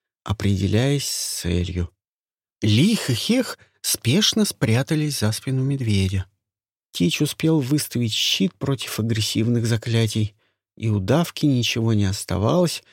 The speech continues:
как вернуться к рогатым типам. Владелец магической трости взревел от боли, но все-таки успел разрушить собственное колдовство прежде —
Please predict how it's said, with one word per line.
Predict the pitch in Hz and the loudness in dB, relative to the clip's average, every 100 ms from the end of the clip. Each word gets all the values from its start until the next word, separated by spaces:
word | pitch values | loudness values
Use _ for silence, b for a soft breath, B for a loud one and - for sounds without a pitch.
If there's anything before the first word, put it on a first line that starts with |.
| b b | b b
как | - 104 | -6 -2
вернуться | 98 95 98 117 - 104 | 0 0 0 -2 -4 -6
к | - | -2
рогатым | 104 98 92 107 104 | -2 0 -2 0 -2
типам. | - - 110 - 76 - _ _ _ _ _ _ | -4 -12 -12 -10 -10 -12 _ _ _ _ _ _
Владелец | - - 98 131 170 202 180 - | -12 -2 2 2 2 2 0 0
магической | 156 151 156 - - - 127 | 0 2 0 -2 -6 -6 -8
трости | - 147 196 185 - 190 | -2 2 2 2 2 0
взревел | 147 123 156 180 180 196 196 175 135 | 0 2 4 6 6 6 6 4 2
от | 143 | 2
боли, | 139 156 170 110 92 87 87 _ _ _ _ _ - | -2 0 2 2 2 -2 -4 _ _ _ _ _ -6
но | - 123 | 0 0
все-таки | 127 - 185 175 - | 0 0 0 0 0
успел | 170 151 - 147 156 151 | 0 0 -6 -4 -2 0
разрушить | 156 139 117 117 110 - 107 | -2 0 0 0 -2 -4 -4
собственное | - 139 113 - - 117 113 110 | -2 -2 -2 -6 -2 2 2 2
колдовство | 113 117 117 104 - 131 123 | 0 2 2 0 -2 2 2
прежде — | - 110 165 226 208 196 220 | 2 2 6 6 4 2 2